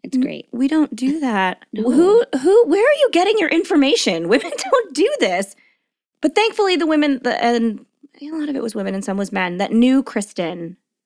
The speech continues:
Speaker 2: didn't buy this at all. And so we're gonna talk about her first.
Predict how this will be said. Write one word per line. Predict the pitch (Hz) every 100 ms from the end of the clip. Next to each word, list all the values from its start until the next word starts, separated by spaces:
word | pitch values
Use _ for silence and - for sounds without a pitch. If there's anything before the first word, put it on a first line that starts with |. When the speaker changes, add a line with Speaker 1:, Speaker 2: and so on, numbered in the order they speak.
| _ _ _ -
Speaker 2:
didn't | 170 175 143
buy | 139 127
this | - -
at | -
all. | - - _ _ _ _ _ -
And | 233 269
so | - 320
we're | 320
gonna | 294 269
talk | 247 214 208
about | 196 185 -
her | - 165 -
first. | _ - - - - -